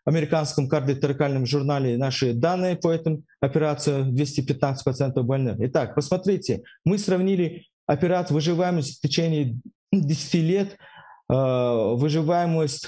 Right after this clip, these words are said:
после операции роса и с общей российской популяцией, общей такого же возраста и пола. Мы получили «Выживаемость» в течение десяти лет — девяносто пять процентов больных,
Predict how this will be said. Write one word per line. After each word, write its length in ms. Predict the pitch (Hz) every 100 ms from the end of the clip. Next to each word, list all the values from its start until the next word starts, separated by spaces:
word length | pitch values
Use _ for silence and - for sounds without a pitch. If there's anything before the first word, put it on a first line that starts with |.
| 131
после 280 | 160 156 151
операции 420 | 143 156 143 151
роса 340 | 151 185 180 147
и 240 | 160 160
с 140 | 151 -
общей 460 | 185 - 185 165 -
российской 600 | 139 160 156 - 143 -
популяцией, 480 | - 160 165 175 -
общей 220 | 156 -
такого 360 | 131 - 160 139
же 120 | 131
возраста 480 | 131 175 175 147 -
и 100 | 139
пола. 360 | - 135 110 - - -
Мы 120 | 151
получили 600 | 160 165 165 185 160 - -
«Выживаемость» 480 | 135 147 160 160 135
в 40 | 143
течение 320 | 156 147 131
десяти 280 | 143 - 147
лет — 220 | 180 127
девяносто 400 | 135 160 160 135
пять 220 | 143 135
процентов 520 | 127 127 135 131 127
больных, 440 | 117 135 117 92